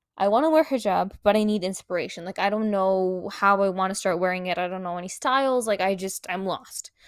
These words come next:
So that's where, you know, people on Instagram, girls on Instagram, mashallah, you know, there's so many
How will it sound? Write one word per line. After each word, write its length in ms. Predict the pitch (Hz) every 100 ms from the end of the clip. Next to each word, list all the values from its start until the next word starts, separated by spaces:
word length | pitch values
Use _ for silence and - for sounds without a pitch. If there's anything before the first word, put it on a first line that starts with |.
| - - - -
So 520 | - 220 202 185 - _ _ _ -
that's 520 | 190 196 208 233 -
where, 400 | 202 202 196 190
you 100 | 190
know, 100 | 185
people 280 | - 196 180
on 160 | 185 -
Instagram, 680 | 277 - 269 262 247 247
girls 240 | 226 208 208
on 100 | 202
Instagram, 680 | 214 - - - 208 196 190
mashallah, 560 | 190 - 208 196 190
you 100 | 190
know, 80 | 190
there's 220 | 180 196
so 280 | - - 269
many 460 | 214 185 185 180